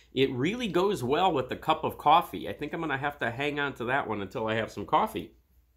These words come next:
We suggest not to eat too much sweet after this one. This bar has won the Pleasure Award in Turkey,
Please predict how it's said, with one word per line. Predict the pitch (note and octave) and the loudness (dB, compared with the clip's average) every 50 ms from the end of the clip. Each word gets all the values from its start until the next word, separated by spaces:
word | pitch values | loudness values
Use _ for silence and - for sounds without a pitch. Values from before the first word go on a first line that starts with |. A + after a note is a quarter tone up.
| _ - - - | _ -20 -16 -8
We | C#3+ C3+ D#3+ F3+ | -4 -2 -2 0
suggest | - - A#3+ A3+ F#3 E3+ F#3 D3+ D#3 - - | 0 -2 -2 -2 0 2 2 2 2 0 -2
not | B2 B2 B2 D3 E3 - - | 0 2 4 4 2 0 -2
to | - - - | -6 -6 -6
eat | F3+ F#3+ F#3 F#3 - - | -6 -8 -8 -8 -10 -12
too | - G#3 G3+ | -8 -6 -4
much | G#3 G3 F#3+ F#3+ F#3+ - - | -2 -2 -4 -4 -6 -8 -10
sweet | - - - G3 G#3+ G3+ A2+ F2+ - - - - - _ _ - | -10 -10 -10 -8 -8 -6 -6 -8 -10 -14 -20 -20 -20 _ _ 2
after | G#2 G2+ - - A2 G#2+ | 2 2 2 2 -2 -2
this | G2 G2+ F#2+ - - | 0 0 -2 -2 -4
one. | - - - - - - - _ - - - - - _ - | -6 -6 -6 -8 -10 -14 -20 _ -20 -20 -20 -20 -20 _ 0
This | B2+ E3 F#3+ - | 2 2 2 4
bar | F3 F#3+ F#3+ F#3 F#3 F#3 | 4 4 4 4 4 2
has | F3+ C#3+ C3+ | 0 0 0
won | C#3 C#3+ D3 D#3 D#3 C3 | 2 2 2 2 2 0
the | G#2 | -2
Pleasure | - - - F#3 A3 C#4+ D#4+ - G3 C3+ - | -4 -4 -4 -2 -2 -2 0 2 2 2 2
Award | - A2 G#2+ G#2 G#2+ G#2+ G#2+ G#2+ G#2 - | 2 0 -2 0 0 0 0 0 0 -2
in | A#2 A2 G#2+ G2+ | -4 -6 -6 -6
Turkey, | - - C3 A#2+ G#2+ - - G2 G#2 A#2 B2+ - _ | -6 -4 -4 -4 -4 -4 -6 -6 -6 -6 -8 -10 _